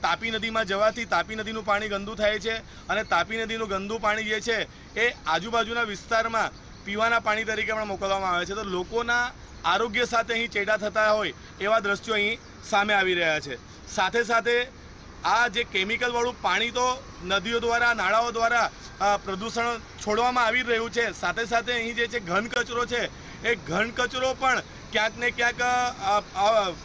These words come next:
અવ્યવસ્થિત રીતે, જોખમી રીતે ઠાલવવામાં આવી રહ્યો છે, જેના કારણે જમીનનું પણ પ્રદૂષણ થઈ રહ્યું છે.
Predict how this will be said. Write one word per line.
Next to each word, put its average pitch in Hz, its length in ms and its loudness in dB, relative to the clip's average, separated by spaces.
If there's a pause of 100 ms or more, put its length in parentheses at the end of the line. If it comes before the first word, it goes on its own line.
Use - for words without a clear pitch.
(180)
અવ્યવસ્થિત 247 600 2
રીતે, 240 280 0 (760)
જોખમી 247 420 2
રીતે 247 300 2 (500)
ઠાલવવામાં 233 520 4
આવી 240 160 2
રહ્યો 240 220 4
છે, 240 100 0
જેના 220 240 0
કારણે 233 380 2 (400)
જમીનનું 247 440 0
પણ 254 140 2
પ્રદૂષણ 226 440 -2
થઈ 208 200 2
રહ્યું 185 280 2
છે. 170 160 0